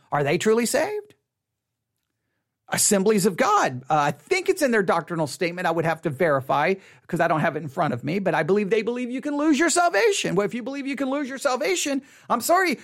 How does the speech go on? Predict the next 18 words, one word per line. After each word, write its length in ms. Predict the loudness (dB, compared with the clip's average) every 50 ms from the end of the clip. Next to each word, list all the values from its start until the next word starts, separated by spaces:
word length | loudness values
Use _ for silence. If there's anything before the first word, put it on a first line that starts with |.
| -2 2
you're 200 | 2 2 2 2
really 260 | 0 2 2 2 0
moving 320 | 0 0 0 0 0 0
fast 360 | 0 0 0 0 0 -2 -2
away 260 | -2 0 0 0 0 0
from 180 | 0 0 0
a 60 | 0
salvation 520 | 0 0 0 0 0 0 -2 -2 -2 -2 -2
by 120 | 0 0
grace 220 | 0 0 -2 -2 0
alone, 240 | 0 0 0 0
through 140 | -2 -2 0
faith 200 | 0 0 0 0
alone, 200 | 0 0 -2 -2
because 200 | -2 -2 -2 -2
of 80 | -2 -2
Christ 300 | -2 -2 -2 -2 -4 -2
alone. 340 | -2 -2 -4 -4 -10 -18